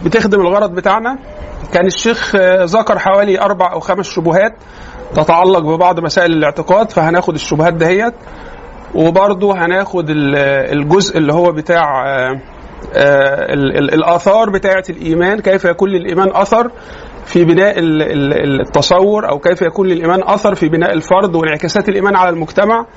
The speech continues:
المفروض ده هتكون إيه؟ لأن ده جزء مهم، أنا بعتقد إن هو جزء مهم في مسألة ال-، البناء الفكري.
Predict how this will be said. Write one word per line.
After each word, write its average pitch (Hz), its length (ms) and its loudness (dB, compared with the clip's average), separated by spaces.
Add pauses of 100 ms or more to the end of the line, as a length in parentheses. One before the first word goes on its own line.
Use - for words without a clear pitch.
(400)
المفروض 156 460 2
ده 147 100 0
هتكون 240 260 0
إيه؟ 196 180 2
لأن 196 220 -2
ده 190 100 0
جزء 196 280 -2
مهم، 185 320 2
أنا 185 240 0
بعتقد 170 480 0
إن 160 80 -2
هو 180 120 0
جزء 185 240 -2
مهم 165 320 0
في 180 280 0
مسألة 156 400 0
ال-، 135 260 0
البناء 151 300 0
الفكري. - 340 -6